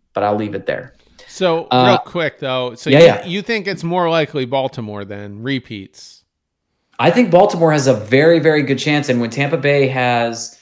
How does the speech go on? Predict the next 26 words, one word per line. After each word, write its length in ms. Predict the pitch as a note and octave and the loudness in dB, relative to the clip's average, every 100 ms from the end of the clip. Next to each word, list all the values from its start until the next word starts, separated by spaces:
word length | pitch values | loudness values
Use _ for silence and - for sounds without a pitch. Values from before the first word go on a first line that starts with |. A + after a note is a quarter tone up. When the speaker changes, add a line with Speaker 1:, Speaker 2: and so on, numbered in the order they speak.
| _ - | _ -4
Speaker 1:
their 240 | A2+ D#3 | 0 2
guys 400 | D3+ C3+ B2 A#2+ | 2 2 2 0
all 320 | - A#2+ B2 | 0 0 2
systems 560 | B2 - B2+ - A#2 G#2 | 0 -4 -6 -6 -6 -6
go, 320 | G#2 G#2+ G#2+ | -4 -2 -2
because 320 | A2 A#2 A#2 | -4 -4 -4
some 160 | C#3+ C#3 | -2 -2
of 60 | B2 | 0
their 140 | D3 | -2
guys 300 | C3+ A2+ A2+ | -2 -2 -4
are 40 | |
gonna 140 | A2+ G#2 | -6 -8
be 80 | G#2 | -6
coming 280 | A#2 A2+ | -6 -4
back 240 | G#2+ G#2+ A2+ | -4 -4 -6
at 100 | - | -6
some 300 | C#3+ D#3 C#3 | -2 -2 -2
point 300 | B2 A2+ A2+ | -2 -2 -6
during 460 | A#2 A2+ A2+ G#2+ - _ _ _ _ | -6 -6 -8 -10 -14 _ _ _ _
the 100 | A#2+ | -6
year 380 | A#2 A#2+ D3+ B2+ | -2 0 2 0
in 80 | A#2 | -2
twenty 260 | - B2+ A2+ | -2 -2 -2
twenty-four, 880 | C3 A#2 A2 D3 C3+ A2+ G#2+ G#2+ - _ _ | -2 -4 -4 -2 0 0 -2 -4 -12 _ _
a 100 | A#2 | -2
la 260 | A#2 A2+ | 0 -2